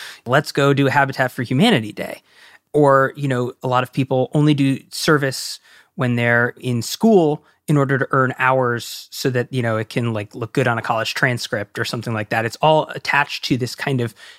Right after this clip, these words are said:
individualist achievement or being good at your job or checking this box. And it creates this attitude of service and community involvement to benefit just you. And it's,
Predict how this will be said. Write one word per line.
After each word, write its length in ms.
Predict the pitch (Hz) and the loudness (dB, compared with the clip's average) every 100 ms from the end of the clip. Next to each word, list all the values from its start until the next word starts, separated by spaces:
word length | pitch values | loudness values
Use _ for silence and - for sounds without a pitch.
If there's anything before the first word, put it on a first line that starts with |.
| _ | _
individualist 960 | 160 143 127 139 135 127 123 - - - _ | 2 4 2 2 2 2 0 -2 -10 -16 _
achievement 800 | 127 - - 175 147 101 - - | -6 -4 0 2 2 -2 -12 -4
or 80 | 131 | -2
being 300 | 120 135 123 | 0 0 0
good 180 | 131 131 | 2 0
at 80 | 135 | 0
your 120 | 123 | -2
job 480 | 110 127 120 110 107 | 0 2 4 2 -4
or 100 | 104 | -10
checking 380 | - 143 147 131 | -6 -6 -4 -4
this 140 | 120 | -4
box. 440 | - 123 110 - - - - _ | 2 2 2 -2 -20 -20 -20 _
And 140 | 185 202 | 4 4
it 240 | 185 _ | 4 _
creates 420 | - 202 202 196 | -2 2 2 0
this 160 | - 147 - | -6 -6 -2
attitude 540 | 185 202 - 127 117 | 0 0 -2 -2 -2
of 180 | 117 117 | -4 -4
service 560 | - - 165 165 143 - | -4 2 4 2 -2 -4
and 180 | 135 | -4
community 440 | - 147 147 139 135 | 0 2 2 2 0
involvement 640 | 127 113 117 120 113 110 _ _ _ _ | 0 2 0 0 -2 -6 _ _ _ _
to 160 | - 143 | 0 2
benefit 500 | 131 123 - 123 - | 2 0 0 -4 -2
just 480 | - 117 - - - | -2 0 -2 -12 -10
you. 320 | 110 - - _ _ _ - | -10 -10 -14 _ _ _ -2
And 160 | 147 | 0
it's, 240 | 143 - | 0 -4